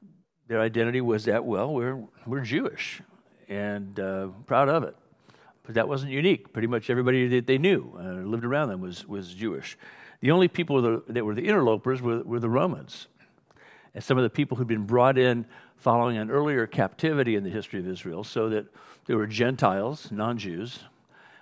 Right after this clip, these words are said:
the worst of whom were the soldiers that dominated the, the land. But pretty much everybody in their world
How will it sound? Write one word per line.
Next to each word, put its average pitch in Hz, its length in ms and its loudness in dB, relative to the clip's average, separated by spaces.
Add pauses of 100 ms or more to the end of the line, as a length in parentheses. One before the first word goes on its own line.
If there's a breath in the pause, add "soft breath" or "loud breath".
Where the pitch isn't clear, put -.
the 104 80 -4
worst 127 260 2
of 107 80 -4
whom 113 240 -2
were 104 160 -2
the 98 100 -6
soldiers 123 500 0
that 98 120 -6
dominated 98 580 -4
the, 85 220 -8 (100)
the 113 160 -10
land. 87 400 -8 (640 soft breath)
But 147 160 -6
pretty 285 160 0
much 277 220 -2
everybody 214 300 2
in 202 60 0
their 202 200 4
world 180 440 0